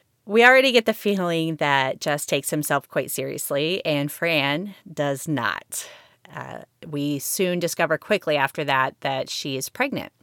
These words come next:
And she and Jess conceived the baby, or the lump, as Fran calls it,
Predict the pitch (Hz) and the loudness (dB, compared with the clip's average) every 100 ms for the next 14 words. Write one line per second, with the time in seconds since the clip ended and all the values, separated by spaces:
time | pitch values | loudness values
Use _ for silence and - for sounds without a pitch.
0 | _ - - - - - 165 143 139 143 | _ -20 -20 -20 -16 -4 0 0 0 -2
1 | - 170 156 156 147 160 - 160 151 - | -2 0 0 0 0 0 -4 -6 -4 -4
2 | 147 147 147 - 156 147 135 131 139 208 | -4 -4 -6 -8 -8 -6 -6 -6 -8 -8
3 | - 160 143 113 151 147 147 139 - - | -4 0 0 0 -2 2 2 2 -2 -8
4 | 147 - 165 135 139 143 127 123 139 - | -8 -4 -2 -2 -2 -2 -2 -2 -4 -4